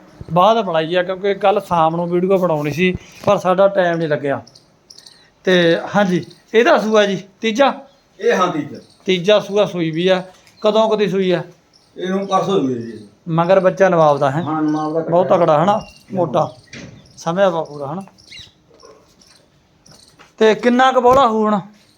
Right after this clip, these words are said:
Speaker 2: ਬੋਲਾ ਅੱਠ ਕਿਲੋ ਜੀ।
Speaker 1: ਅ, ਸੱਜਰ ਥੱਲੇ ਕਿੰਨਾ ਕੁ ਸੀ
Speaker 2: ਅੱਠ,
Speaker 1: ਪਿਛਲੇ,
Speaker 2: ਅੱਠ ਕਿਲੋ।
Speaker 1: ਪਿਛਲੇ ਸੂਏ?
Speaker 2: ਉਹ ਸੋਲਾਂ ਕਿਲੋ ਤੋਂ ਘਟਿਆ ਨਹੀਂ।
Speaker 1: ਮੱਝ ਨੇ?
Speaker 2: ਮੱਝ ਨੇ।
Speaker 1: ਕਰ ਦੂਗੀ?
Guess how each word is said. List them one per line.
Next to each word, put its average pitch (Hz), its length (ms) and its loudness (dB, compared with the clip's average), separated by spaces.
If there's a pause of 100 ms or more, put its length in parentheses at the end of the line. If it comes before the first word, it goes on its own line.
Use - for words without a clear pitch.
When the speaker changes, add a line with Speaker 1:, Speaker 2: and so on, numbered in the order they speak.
(260)
Speaker 2:
ਬੋਲਾ 180 160 -2
ਅੱਠ - 100 -8
ਕਿਲੋ 156 320 -4
ਜੀ। 104 80 -12
Speaker 1:
ਅ, 185 640 -2
ਸੱਜਰ 196 320 0
ਥੱਲੇ 208 220 2
ਕਿੰਨਾ 196 240 0
ਕੁ 165 60 -4
ਸੀ 190 60 -2
Speaker 2:
ਅੱਠ, 185 60 0
Speaker 1:
ਪਿਛਲੇ, 185 280 2
Speaker 2:
ਅੱਠ - 120 -8
ਕਿਲੋ। - 140 -8
Speaker 1:
ਪਿਛਲੇ 202 260 2
ਸੂਏ? 170 220 -2 (600)
Speaker 2:
ਉਹ 175 120 -2
ਸੋਲਾਂ 170 240 2
ਕਿਲੋ 170 220 0
ਤੋਂ 123 120 -6
ਘਟਿਆ 127 120 -8
ਨਹੀਂ। 120 200 -8 (640)
Speaker 1:
ਮੱਝ 180 360 0
ਨੇ? 156 140 -2 (160)
Speaker 2:
ਮੱਝ 113 200 -14
ਨੇ। 101 100 -16 (120)
Speaker 1:
ਕਰ 190 140 2
ਦੂਗੀ? 240 400 -2